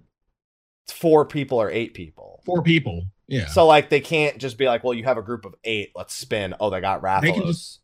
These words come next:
Speaker 1: Split into
Speaker 2: they can just
Speaker 1: two?"
Speaker 2: split the group.
Speaker 1: No,
Speaker 2: Yeah, split the
Speaker 1: th-, 'cause
Speaker 2: group.
Speaker 1: then you need two stations for that. All of a sudden, well, I mean, you don't actually, 'cause it's still eight
Speaker 2: No,
Speaker 1: players
Speaker 2: you,
Speaker 1: to a
Speaker 2: you
Speaker 1: station.
Speaker 2: need just eight computers, yeah.
Speaker 1: Yeah.
Speaker 2: Yeah.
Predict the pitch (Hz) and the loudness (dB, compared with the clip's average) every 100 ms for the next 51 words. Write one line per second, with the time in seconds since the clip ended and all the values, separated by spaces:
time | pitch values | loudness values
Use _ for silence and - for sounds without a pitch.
0 | - - 113 107 104 90 139 143 101 123 | -14 -10 -8 -10 -8 -8 -2 0 2 0
1 | 165 139 120 139 131 _ - - _ 143 | 0 -2 -2 -4 -6 _ -20 -20 _ 6
2 | 240 247 240 226 214 247 208 214 220 262 | 10 10 10 6 2 2 2 2 2 0
3 | 202 147 - 196 - 247 285 - 90 73 | -6 -6 -10 -8 -2 -2 -2 -6 -10 -12
4 | - 76 71 55 52 _ _ _ _ _ | -16 -16 -14 -16 -20 _ _ _ _ _
5 | - 170 220 202 208 208 202 269 262 240 | 6 8 8 6 4 4 6 6 6 4
6 | 214 160 151 127 110 101 101 92 95 92 | 2 4 4 4 -2 -4 -6 -8 -8 -12
7 | - 113 101 98 165 156 131 143 147 160 | -2 -2 0 0 2 2 2 0 2 2
8 | 143 127 127 - 139 - 131 123 139 - | 2 0 -4 -4 -6 -2 -2 0 -2 -4
9 | - 139 127 82 - _ - _ _ - | -8 -6 -6 -8 -16 _ -20 _ _ -20